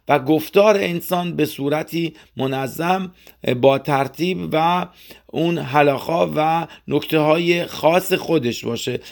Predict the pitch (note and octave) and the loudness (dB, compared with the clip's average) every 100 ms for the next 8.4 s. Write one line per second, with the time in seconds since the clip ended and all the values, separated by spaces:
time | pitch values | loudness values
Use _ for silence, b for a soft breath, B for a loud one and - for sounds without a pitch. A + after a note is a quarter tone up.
0 | B D3 D3 D3 - E3 D#3 D#3 - A3+ | B 2 2 2 2 4 4 2 -2 0
1 | G#3 G3 - C#3 A#2+ A2+ - A2+ - _ | 2 2 4 4 2 -6 -4 -4 -4 _
2 | _ _ _ - B B A#2+ E3+ E3+ F3+ | _ _ _ -20 B B 2 2 2 0
3 | D3+ C3 C3+ - E3+ E3 B2 A#2+ - D#3 | 0 0 0 0 0 0 -2 -6 -8 -8
4 | F#3 E3 B2+ A#2+ - C3+ C#3 F#3 A#3+ A#3 | -6 -4 -4 -4 -4 -4 -2 -2 -2 0
5 | D3 D#3+ E3+ D#3 D3+ C#3 C3 C3+ D3 D3 | 0 -2 -4 -4 -2 0 0 -2 0 2
6 | C#3+ C#3 - B B B B - C3+ C#3+ | 2 -2 -16 B B B B -2 0 2
7 | D3 C3 B2+ D3 C3+ A#2+ - B2+ B2+ A#2+ | 4 2 0 0 2 0 0 -2 0 -4
8 | B2 D3 E3 | -2 -2 -4